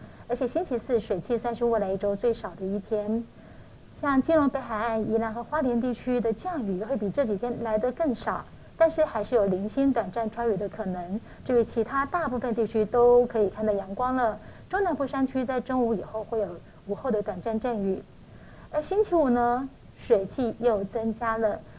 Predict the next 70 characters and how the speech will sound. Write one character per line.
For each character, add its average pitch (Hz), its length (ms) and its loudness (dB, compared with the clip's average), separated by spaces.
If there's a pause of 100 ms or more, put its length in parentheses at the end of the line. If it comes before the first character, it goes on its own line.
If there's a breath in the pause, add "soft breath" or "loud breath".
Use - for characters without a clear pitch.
所 - 160 0
以 240 120 6
迎 240 160 4
风 269 160 2
面 254 140 6
地 247 160 2
区 240 300 2
像 233 240 -2
大 226 120 4
台 220 200 -4
北、 208 320 2
基 269 160 -2
隆 254 160 0
北 240 100 2
海 247 140 -4
岸 240 280 0
东 302 200 0
半 320 160 4
部 240 80 2
地 233 120 2
区 233 160 0
以 226 40 2
及 208 120 2
恒 214 280 -2
春 247 200 -2
半 240 260 -2
岛 185 220 -2 (300 loud breath)
下 370 280 -2
雨 208 80 -4
的 190 100 -2
机 214 180 -2
会 240 220 0
又 220 120 0
升 226 280 -4
高 226 160 -2
一 226 60 -2
些 226 200 -2
些。 220 380 0 (640 loud breath)
星 277 180 2
期 240 140 2
六 208 320 4
是 240 180 -2
另 220 200 2
一 220 40 4
波 220 200 0
东 226 220 0
北 208 140 2
季 226 160 -2
风 214 200 -2
南 185 220 -4
下， 202 320 -4 (300 loud breath)
这 311 80 -2
波 311 120 6
东 349 140 2
北 311 100 6
季 226 120 0
风 254 180 0
南 214 160 -2
下， 233 180 -4
北 220 160 -2
部、 247 160 -2
东 269 160 -2
北 262 140 0
部 220 160 0
温 226 140 0
度 240 120 0
又 226 100 2
会 226 100 -4
转 202 280 -6
凉， 185 380 -8